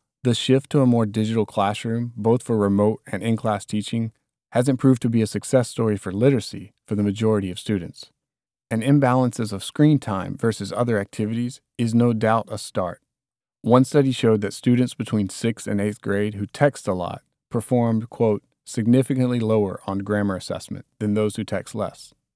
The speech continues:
In fact, most recent data showed that minorities who were making the most progress to close the literacy gap in the nineties and early two thousands took the biggest hit during the pandemic, sliding nearly to thirty percent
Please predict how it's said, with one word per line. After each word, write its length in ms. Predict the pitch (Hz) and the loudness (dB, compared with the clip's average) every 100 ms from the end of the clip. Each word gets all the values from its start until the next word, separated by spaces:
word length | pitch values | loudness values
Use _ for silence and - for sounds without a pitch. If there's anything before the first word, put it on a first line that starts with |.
| _ - | _ -4
In 100 | 120 | 0
fact, 360 | 135 127 - | 2 2 0
most 300 | 139 131 151 | 4 4 4
recent 260 | 170 147 123 | 0 0 2
data 260 | 131 120 113 | 2 2 0
showed 260 | 117 113 | 0 0
that 160 | 107 104 | 0 -2
minorities 640 | 104 104 120 139 139 131 | 0 2 4 6 4 2
who 100 | - | 0
were 60 | 113 | 2
making 340 | 113 113 113 | 2 0 -2
the 80 | 101 | 0
most 320 | 101 127 - | 2 2 0
progress 580 | - 131 135 107 - - | -2 -4 0 -2 -4 -6
to 120 | 113 | -8
close 320 | - 135 131 | 0 2 2
the 100 | 120 | 2
literacy 420 | 110 113 120 - 120 | 0 0 0 -2 -2
gap 300 | 117 123 - - | -2 -2 -6 -2
in 80 | |
the 80 | 104 | 0
nineties 520 | 98 101 110 113 113 | 0 0 0 0 -2
and 100 | 104 | -4
early 220 | 101 107 101 | -2 -2 -4
two 160 | 110 | -6
thousands 560 | 101 101 107 120 107 - _ _ | -2 -2 -2 -4 -8 -10 _ _
took 200 | - 139 | -2 0
the 80 | 131 | 0
biggest 420 | 113 135 147 - | 2 2 2 -2
hit 260 | - 123 - | 0 0 0
during 200 | 110 107 | -2 -2
the 60 | |
pandemic, 480 | 101 104 101 101 - _ | 0 0 0 -2 -6 _
sliding 500 | - - 117 120 120 | -12 -2 0 2 2
nearly 320 | 117 117 113 107 | 2 0 -2 -4
to 120 | 104 - | -8 -4
thirty 240 | 120 120 | -2 -2
percent 480 | 113 107 - 107 95 | -4 -8 -6 -6 -6